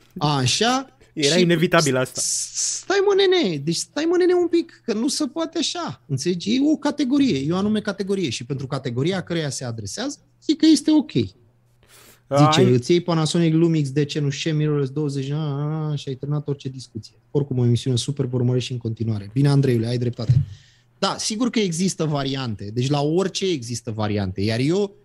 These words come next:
Speaker 2: ca să văd fiecare variantă în parte, mi-am cumpărat și nu vrei să știi. Uite, eu i-am îmbogățit pe oamenii ăștia de la F șaizeci și patru, să nebunesc. Deci chiar, <laughs> chiar pe bune. Adică eu, șt-, cum să spun, vreau și aia, și aia, îmi place și aia, vreau să o încerc și pe aia, dar nu la test.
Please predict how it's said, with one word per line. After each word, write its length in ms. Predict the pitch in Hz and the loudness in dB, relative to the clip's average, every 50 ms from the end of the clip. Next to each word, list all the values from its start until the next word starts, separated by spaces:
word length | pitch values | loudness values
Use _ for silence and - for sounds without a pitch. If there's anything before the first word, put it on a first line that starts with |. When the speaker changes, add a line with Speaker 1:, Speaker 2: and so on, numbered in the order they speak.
| _ _ _ _ _ | _ _ _ _ _
Speaker 2:
ca 120 | - 143 | -6 -6
să 160 | 139 - 143 | -4 -4 -4
văd 200 | 131 139 175 165 | -2 -2 -2 -4
fiecare 380 | - - 180 180 170 180 160 156 | -2 -2 -2 -2 -2 -2 -4 -4
variantă 480 | 139 147 143 139 147 165 165 160 - | -2 -2 -2 -2 -2 -4 -4 -6 -6
în 60 | 139 123 | -6 -6
parte, 320 | - 170 175 175 - 175 | -4 -6 -6 -4 -4 -4
mi-am 200 | 165 165 160 156 | -2 -2 -2 -2
cumpărat 500 | - - 151 147 160 160 175 180 175 _ _ _ _ _ _ _ _ _ _ _ | -2 -4 -4 -2 -2 -4 -4 -6 -8 _ _ _ _ _ _ _ _ _ _ _
și 220 | - - - 143 147 | -14 -12 -8 -4 0
nu 160 | 160 175 185 | 0 2 2
vrei 200 | 165 160 185 170 | 2 2 0 0
să 140 | 175 - 165 | -2 -2 -4
știi. 380 | 156 - - 196 175 147 117 117 | -6 -6 -6 -4 -4 -4 -2 -2
Uite, 200 | 147 151 - 139 | -2 -2 -2 -2
eu 80 | 135 135 | 0 0
i-am 180 | 139 139 143 | -2 -2 -2
îmbogățit 480 | 147 147 139 143 139 147 143 147 - 147 | -2 -2 -2 -4 -4 -4 -6 -6 -8 -10
pe 80 | - 113 | -8 -6
oamenii 180 | 107 101 101 101 | -6 -4 -4 -4
ăștia 180 | 101 - 101 | -6 -6 -6
de 60 | 98 | -6
la 60 | 101 101 | -4 -4
F 20 | |
șaizeci 260 | 101 101 - - 104 104 | -4 -4 -6 -6 -6 -6
și 60 | - | -6
patru, 260 | - 113 107 - - | -6 -8 -8 -6 -6
să 160 | - - 127 127 | -6 -4 -2 0
nebunesc. 520 | 127 123 123 113 123 127 135 117 - - - - - 214 - _ | 0 0 0 0 0 0 0 -2 -2 -6 -14 -12 -12 -12 -10 _
Deci 140 | - 247 - | -4 -4 -2
chiar, 300 | - - 185 170 147 - - _ _ | 0 2 2 2 2 0 -4 _ _
<laughs> 160 | - _ _ | -20 _ _
chiar 220 | - - 214 180 156 | -2 0 2 2 2
pe 100 | 180 165 | 2 2
bune. 360 | 160 165 170 151 147 - - _ _ _ _ _ _ - | 4 4 4 2 2 0 -2 _ _ _ _ _ _ -2
Adică 240 | 131 143 139 156 | -2 0 2 2
eu, 640 | 147 139 143 156 180 202 220 226 208 - - 135 - - | 2 2 2 2 2 2 2 0 -2 -4 -8 -14 -16 -10
șt-, 180 | - 143 - _ _ _ _ _ _ _ _ _ _ _ _ _ _ | -8 -8 -8 _ _ _ _ _ _ _ _ _ _ _ _ _ _
cum 100 | - 185 | -2 0
să 120 | 185 208 | 0 0
spun, 380 | 190 - - 175 160 139 123 117 | -2 0 2 2 2 2 2 0
vreau 720 | 104 110 117 143 160 185 202 214 208 208 196 185 - - - _ _ _ _ _ _ _ _ _ _ _ - | -2 0 0 2 2 2 4 4 4 2 2 0 -4 -8 -12 _ _ _ _ _ _ _ _ _ _ _ -8
și 280 | - - - - 196 | -6 -4 -2 0 0
aia, 340 | 196 185 190 185 180 180 170 | 0 0 0 0 0 -2 -2
și 220 | 160 - - 185 | -2 -2 -2 -2
aia, 280 | 185 180 175 175 170 165 | -2 -2 0 -2 -2 -2
îmi 120 | 160 156 | -4 -4
place 280 | 143 170 180 175 - 180 | -2 -2 -2 -2 -2 -4
și 140 | 160 - 180 | -4 -4 -2
aia, 140 | 165 165 151 | -4 -4 -2
vreau 160 | 160 180 175 | -2 -4 -4
să 100 | - 185 | -2 -2
o 40 | 170 | -2
încerc 240 | 160 - 175 170 - | -2 0 -2 -4 -4
și 140 | - - 147 | -6 -6 -6
pe 100 | - 170 | -6 -4
aia, 140 | 170 165 156 | -4 -4 -2
dar 140 | 147 151 170 | -2 -2 -2
nu 60 | 190 | 0
la 160 | 208 202 185 | 0 -2 -2
test. 400 | 185 - - 147 113 - - - | -4 -6 -6 -6 -6 -6 -8 -12